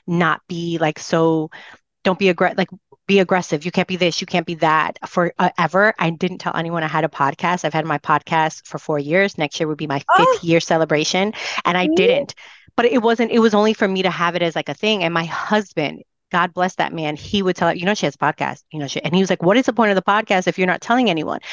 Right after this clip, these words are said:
Speaker 1: Again, it was more for me in the beginning, especially, like, the first, like, six months to year. It didn't take off
Speaker 2: Yeah.
Speaker 1: to where it is till maybe year two, but I didn't, I was very like, "No,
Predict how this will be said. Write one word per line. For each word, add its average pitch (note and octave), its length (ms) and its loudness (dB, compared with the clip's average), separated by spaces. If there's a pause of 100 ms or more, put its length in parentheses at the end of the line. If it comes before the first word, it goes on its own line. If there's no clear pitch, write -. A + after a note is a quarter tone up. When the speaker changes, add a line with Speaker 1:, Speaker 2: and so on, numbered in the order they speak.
(160)
Speaker 1:
Again, G#3+ 380 0
it G#3 80 2
was F#3+ 180 2
more G#3 280 2
for F#3 180 0
me E3+ 380 -4
in A#3+ 80 -2
the B3 80 -2
beginning, C4 400 0
especially, F#3 560 -2
like, E3+ 140 0
the D#3 60 -6
first, - 380 -2
like, D3+ 140 0
six - 320 -8
months E3+ 240 -4
to - 100 -8
year. D#3 480 2 (320)
It F#3 140 0
didn't F#3+ 240 2
take F3 180 2
off F#3 220 2
Speaker 2:
Yeah. - 20 0
Speaker 1:
to F3+ 60 -10
where D#3+ 160 0
it D#3 100 0
is D#3 220 0
till E3+ 140 -4
maybe D#3 200 -6
year D3+ 280 -2
two, A#3 680 0 (340)
but D#3+ 120 0
I F#3 100 2
didn't, F3+ 320 0
I F3 100 0
was E3+ 180 -6
very F#3 340 -2
like, A3+ 160 -2
"No, C4+ 480 4